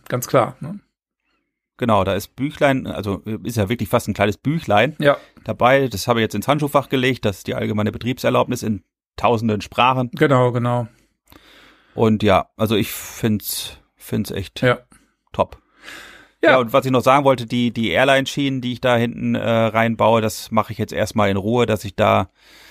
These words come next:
Speaker 2: ähm, ja, wenn's trocken ist, dann mir Zeit nehme und die dann hinten reinbaue. Da mache ich aber auch noch mal ein paar Fotos von und dann
Speaker 1: Ja, genau,
Speaker 2: gibt's das
Speaker 1: genau.
Speaker 2: bei Instagram
Speaker 1: Ja.
Speaker 2: zu sehen.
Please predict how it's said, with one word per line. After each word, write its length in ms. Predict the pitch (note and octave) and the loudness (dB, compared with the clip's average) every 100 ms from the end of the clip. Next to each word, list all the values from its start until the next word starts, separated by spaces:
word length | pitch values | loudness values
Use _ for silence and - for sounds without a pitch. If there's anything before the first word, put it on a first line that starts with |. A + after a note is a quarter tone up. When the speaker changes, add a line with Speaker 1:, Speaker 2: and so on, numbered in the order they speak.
| - _ | -20 _
Speaker 2:
ähm, 640 | - G#2+ G2 G2+ G2 F#2+ F2 _ _ _ _ _ _ _ - | 0 2 4 0 -4 -6 -10 _ _ _ _ _ _ _ -4
ja, 240 | G2 F#2 - | -2 -2 -4
wenn's 220 | F#2+ - | -4 -4
trocken 300 | - - F#2 | 0 0 0
ist, 220 | F2+ - | -6 -2
dann 120 | F2+ F#2 | -2 0
mir 180 | F#2 | -2
Zeit 260 | - F#2 - | 2 0 2
nehme 160 | F#2+ F#2 | -2 -2
und 80 | |
die 60 | F#2 | -2
dann 160 | F#2 F#2 | -2 -2
hinten 160 | - | 0
reinbaue. 280 | F2+ G2 G2 | 0 2 2
Da 80 | G2 | 2
mache 120 | G2+ | 0
ich 40 | |
aber 120 | F2+ D#2+ | 0 0
auch 40 | |
noch 80 | F#2+ | 2
mal 80 | F#2 | 0
ein 80 | |
paar 160 | - F#2 | 0 -4
Fotos 440 | - F#2 F#2+ F#2 | -2 -2 -2 -6
von 180 | - F#2 | -2 -2
und 100 | F2+ | 0
dann 200 | E2 E2 _ _ _ _ - | -4 -6 _ _ _ _ 0
Speaker 1:
Ja, 260 | C3 B2+ A#2 | 4 4 2
genau, 240 | G#2+ G#2+ | -2 -4
Speaker 2:
gibt's 140 | A2 | -4
das 120 | G#2 G#2 | -4 -2
Speaker 1:
genau. 80 | G2 | -2
Speaker 2:
bei 100 | D2 | -4
Instagram 440 | A2 G2+ F#2+ F#2+ | -4 -4 0 0
Speaker 1:
Ja. 20 | |
Speaker 2:
zu 120 | F#2+ F2+ | -2 -4
sehen. 360 | F#2+ G2 F2 | -2 -4 -6